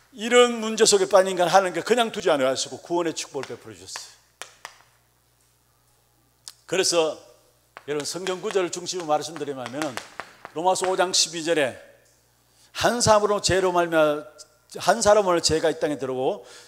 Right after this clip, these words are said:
죄로 말미암아 사망이 이 땅-, 이 땅에 왔다." 했어요. 그리고 모든 사람이 죄를 범했음에 사망이 모든 사람에게 임하였다 했어요. 이건 무엇입니까? 원죄입니다. 그런데 이 원죄를요,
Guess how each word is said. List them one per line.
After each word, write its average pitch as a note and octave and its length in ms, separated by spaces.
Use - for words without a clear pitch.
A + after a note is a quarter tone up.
죄로 F#3 320
말미암아 F#3+ 220
사망이 D3+ 420
이 C3+ 80
땅-, C3 280
이 A#2+ 80
땅에 B2+ 140
왔다." A2+ 260
했어요. - 320
그리고 D#3+ 360
모든 G#3 380
사람이 G#3 400
죄를 E3 300
범했음에 D#3 680
사망이 F3 680
모든 D#3+ 320
사람에게 E3+ 640
임하였다 C3+ 400
했어요. G#2 300
이건 F#3 180
무엇입니까? D#3 560
원죄입니다. B2 720
그런데 G3 260
이 C#4 300
원죄를요, G3+ 1160